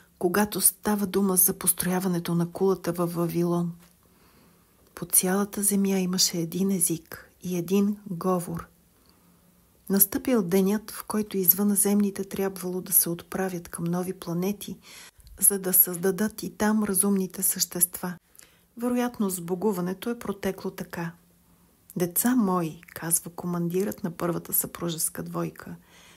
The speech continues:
„ние ви дадохме интелект. Без нашата намеса вие щяхте да си останете животни.“ Адам и Ева коленичили пред пришълците и им се поклонили като на богове.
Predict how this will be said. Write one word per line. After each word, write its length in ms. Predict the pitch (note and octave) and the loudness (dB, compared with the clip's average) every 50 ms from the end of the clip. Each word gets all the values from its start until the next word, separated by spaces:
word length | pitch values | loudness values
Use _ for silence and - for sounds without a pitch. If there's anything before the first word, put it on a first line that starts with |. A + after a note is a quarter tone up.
| _ _ - | _ _ -4
„ние 180 | F3+ G3 A3+ A#3+ | 0 0 2 2
ви 120 | B3 A3 | 0 -2
дадохме 440 | G#3 F3 F3+ F3+ F#3 F3 - G#3 G#3 | -2 0 0 0 -2 -2 -2 0 2
интелект. 800 | G#3 G3+ G3+ - - F3 E3+ E3 D#3+ D#3 - - - _ - - _ - - - - - _ - | 2 0 0 -2 -4 -2 -2 -2 -4 -6 -8 -16 -20 _ -20 -20 _ -20 -20 -20 -20 -20 _ -4
Без 260 | E3 F3 E3+ D#3+ - | 0 0 2 2 2
нашата 460 | F3 E3+ E3 E3+ - - G#3 - F3 | 2 2 2 2 2 0 0 -4 -4
намеса 520 | D#3+ D#3 D#3 D#3 D#3 D#3+ F#3 - - - A#3+ | -4 -4 -4 -4 -4 -4 -2 -2 -2 -2 -4
вие 200 | A3+ G3+ F#3+ G3+ | -4 -4 -4 -4
щяхте 420 | - - - F3 F3 E3+ - G3+ | -4 -4 -4 -6 -6 -6 -8 -10
да 120 | G3+ G3+ F#3+ | -8 -8 -8
си 200 | - - - F3 | -8 -6 -6 -6
останете 560 | E3+ - - - F3+ F#3 F#3 F#3+ F#3 - G3+ | -6 -6 -6 -4 -4 -2 -4 -4 -4 -6 -6
животни.“ 640 | G3 G3 F#3+ E3+ E3+ E3 E3 - - - E3+ E3+ - _ _ _ _ _ _ _ _ - _ _ _ _ _ _ _ _ - | -4 -4 -6 -4 -4 -6 -8 -8 -12 -14 -14 -14 -14 _ _ _ _ _ _ _ _ -20 _ _ _ _ _ _ _ _ -6
Адам 340 | - F3+ E3+ A3 A#3+ A#3+ A#3 | -4 -2 0 2 2 4 4
и 80 | A3 | 4
Ева 220 | G#3+ G#3+ G3+ G#3 G#3 | 4 2 0 -2 -2
коленичили 640 | - F#3 F#3+ F#3 F#3 G3 G#3+ G#3 - - - D#3+ D#3+ | 0 2 2 2 2 2 0 0 -2 -4 -4 -8 -8
пред 220 | - D#3+ D#3+ - | -8 -10 -12 -12
пришълците 840 | - - E3+ E3 - - - D#3 E3+ E3+ - - G#3 G#3 G#3 - F#3 | -14 -12 -6 -4 -4 -4 -4 -4 -6 -2 -2 -2 -2 -2 -4 -4 -2
и 100 | F#3 F#3 | -2 -2
им 100 | F#3 F#3+ | -2 -2
се 220 | - - - F3 E3+ | -2 -4 -4 -6 -8
поклонили 560 | - E3 - - - F3 F3 F#3+ G#3 G#3 G#3+ | -12 -14 -10 -8 -6 -4 -2 -2 -2 -2 -4
като 280 | G#3 G3+ G#3 - - | -6 -8 -10 -4 -4
на 100 | G#3 G#3 | -2 -2
богове. 520 | G3+ G3 F#3+ F#3 F#3 F3 E3+ E3+ E3+ E3+ | -2 -4 -6 -6 -6 -6 -6 -6 -6 -6